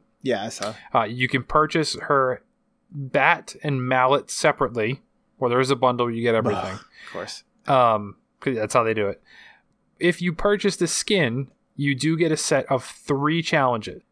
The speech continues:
Speaker 2: And if you complete those three challenges, you unlock her Birds of Prey outfit for the new movie that just came
Speaker 1: I
Speaker 2: out,
Speaker 1: was
Speaker 2: hence,
Speaker 1: wondering about
Speaker 2: hence
Speaker 1: that.
Speaker 2: the cross promotion.
Speaker 1: Yeah.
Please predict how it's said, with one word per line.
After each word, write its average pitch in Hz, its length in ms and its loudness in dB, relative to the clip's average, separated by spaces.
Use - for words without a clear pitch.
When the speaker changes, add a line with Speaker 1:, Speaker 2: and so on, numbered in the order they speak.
Speaker 2:
And 143 100 2
if 131 140 2
you 127 80 0
complete 208 400 0
those 156 180 2
three 143 140 0
challenges, 120 560 0
you 127 160 2
unlock 123 360 2
her 127 80 0
Birds 120 340 0
of 117 120 -4
Prey 147 220 2
outfit 117 380 0
for 131 80 -2
the 117 80 -2
new 117 140 -2
movie 113 200 0
that 117 140 0
just 139 160 4
came 143 100 8
Speaker 1:
I 147 80 8
Speaker 2:
out, - 120 6
Speaker 1:
was 156 180 0
Speaker 2:
hence, 120 120 0
Speaker 1:
wondering 117 400 2
about 104 280 -4
Speaker 2:
hence 110 260 2
Speaker 1:
that. 110 60 2
Speaker 2:
the 127 80 0
cross 120 260 4
promotion. 101 480 2
Speaker 1:
Yeah. 78 220 -4